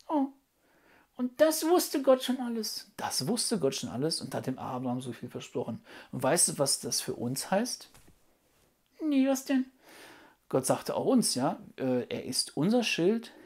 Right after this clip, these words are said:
er ist unser großer Lohn, wenn wir an ihn glauben. Oh, ja, wenn wir an Jesus glauben, ne, und an, an Jesus Christus glauben, dann wird er auf uns aufpassen.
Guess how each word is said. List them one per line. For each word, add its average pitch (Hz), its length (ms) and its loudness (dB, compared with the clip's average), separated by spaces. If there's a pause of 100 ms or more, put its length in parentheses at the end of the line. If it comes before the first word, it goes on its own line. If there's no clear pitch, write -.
(220)
er 131 180 0
ist - 280 -4
unser 196 280 4
großer 151 380 -2
Lohn, 120 360 -2 (300)
wenn 120 320 -2
wir 120 120 -2
an 151 100 -4
ihn 165 80 -4
glauben. 123 400 -2 (440)
Oh, 311 220 0 (680)
ja, 147 240 0 (480)
wenn 135 300 0
wir 127 140 2
an 120 100 -4
Jesus 208 460 0
glauben, 123 440 -2 (520)
ne, - 120 -8
und 117 160 -8
an, 120 240 -8 (600)
an 117 80 -8
Jesus 139 300 -4
Christus - 360 -2
glauben, 127 380 4 (1000)
dann 127 220 -4
wird - 260 -4
er 185 380 0 (140)
auf - 160 -2
uns 165 140 -2
aufpassen. 175 640 -4